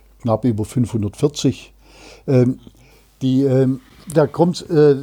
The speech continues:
kommt's auch nicht drauf an, wie, äh, bei, wie beim sportlichen Wettbewerb, äh, um die letzten Zentimeter, sondern entscheidend ist, hohe Lage bedeutet,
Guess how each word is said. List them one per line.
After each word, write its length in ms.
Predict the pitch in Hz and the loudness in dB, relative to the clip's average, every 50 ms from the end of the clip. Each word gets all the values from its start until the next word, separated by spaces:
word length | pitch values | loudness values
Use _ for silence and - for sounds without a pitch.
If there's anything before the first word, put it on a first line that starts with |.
| 143 139 | -4 -6
kommt's 240 | - 160 156 143 - | -4 -4 -2 0 0
auch 160 | 147 135 135 | 2 2 2
nicht 220 | 147 156 - - | 0 -2 -4 0
drauf 240 | 143 135 131 - - | 0 0 0 0 0
an, 440 | 151 139 151 175 170 156 143 127 120 | -2 0 0 0 -2 -2 -4 -4 -4
wie, 200 | 127 127 127 131 | -2 -2 -2 -2
äh, 420 | 135 - 139 127 123 127 127 127 | -4 -4 -4 -2 0 2 2 0
bei, 580 | 120 - 135 127 131 135 123 117 143 139 127 127 123 - 151 135 | 0 -2 -2 0 0 0 0 -2 0 0 -2 -2 -4 -6 -8 -6
wie 220 | 127 135 131 131 131 | -4 -2 -2 -2 -2
beim 320 | - 139 127 123 123 120 | -2 -2 0 0 0 -2
sportlichen 480 | - - - 135 131 - 135 123 113 113 | -4 -4 -4 -4 -2 -2 -2 -2 -2 -2
Wettbewerb, 680 | 151 160 - - 156 135 139 123 120 120 113 - - | -4 -4 -4 -6 -2 0 2 2 2 0 -2 -6 -8
äh, 300 | 135 120 113 113 117 120 - - - - - - - _ - | -4 -2 -2 -2 -4 -6 -10 -18 -20 -20 -20 -20 -20 _ -6
um 240 | - 127 135 131 123 | -2 -2 -2 -2 -2
die 140 | - 131 123 | -2 -2 0
letzten 460 | 117 127 139 135 - - - 127 120 | 0 0 0 -2 -4 -8 -6 -6 -4
Zentimeter, 680 | - - 147 143 175 190 143 120 110 110 113 160 165 - - - - - - - - | 0 0 0 0 0 0 -2 -2 0 0 -2 -2 -4 -6 -10 -20 -20 -20 -20 -20 -8
sondern 560 | - - 147 143 151 143 143 147 147 147 - - - | -2 0 2 2 4 4 2 2 2 -2 -6 -8 -6
entscheidend 600 | 139 131 123 - - 127 123 151 165 180 185 165 | -6 -6 -4 -2 -2 0 0 0 -2 -4 -4 -4
ist, 260 | 156 160 143 - - _ - - - - - | -4 -4 -6 -6 -12 _ -20 -20 -14 -8 -2
hohe 220 | 139 143 143 139 | 2 4 4 4
Lage 500 | 123 120 113 110 117 143 165 185 180 180 175 170 - - - - _ _ _ _ - _ _ _ _ _ _ - - - - | 4 2 0 0 -2 -2 -2 -4 -4 -6 -8 -14 -20 -20 -20 -20 _ _ _ _ -20 _ _ _ _ _ _ -20 -20 -10 -4
bedeutet, 580 | - 135 135 113 143 127 127 151 143 170 160 | -2 -2 -2 0 0 0 0 0 0 0 -2